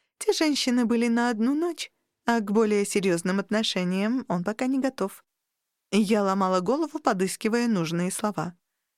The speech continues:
Наверное, поэтому Лосен и сторонится тебя. Ианта задумалась. «Я молила всех богов, чтобы она купилась на мою полуправду».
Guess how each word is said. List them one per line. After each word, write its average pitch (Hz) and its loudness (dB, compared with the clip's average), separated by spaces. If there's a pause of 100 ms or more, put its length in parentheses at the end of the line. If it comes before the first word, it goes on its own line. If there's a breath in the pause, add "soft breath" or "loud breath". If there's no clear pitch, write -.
(160)
Наверное, 294 2
поэтому 233 2
Лосен 226 0
и 190 -2
сторонится 226 -2
тебя. 175 -2 (720)
Ианта 220 2 (100)
задумалась. 175 -2 (580)
«Я 226 2
молила 220 0
всех 202 -4
богов, 185 0 (480)
чтобы 320 0
она 254 2
купилась 220 -2
на 240 2
мою 185 0
полуправду». - -4